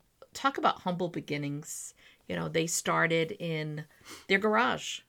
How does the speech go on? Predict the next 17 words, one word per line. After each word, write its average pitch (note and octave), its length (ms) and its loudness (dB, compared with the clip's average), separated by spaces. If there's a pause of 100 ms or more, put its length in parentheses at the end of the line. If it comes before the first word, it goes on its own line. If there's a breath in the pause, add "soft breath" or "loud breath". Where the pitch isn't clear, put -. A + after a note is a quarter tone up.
(200)
They - 60 -20
started F3 340 -2
in F3 100 -2
their E3+ 120 0
garage. F3 580 0
They D#3+ 300 0 (340 loud breath)
both F#3 260 6
worked, F3+ 300 2
mom E3 260 -2
and E3+ 80 -2
dad E3+ 260 0
worked E3 300 -4
full-time E3+ 800 -2
in D3 120 -2
a C3+ 360 -6
factory. A3 680 0 (460 loud breath)
And, E3+ 800 2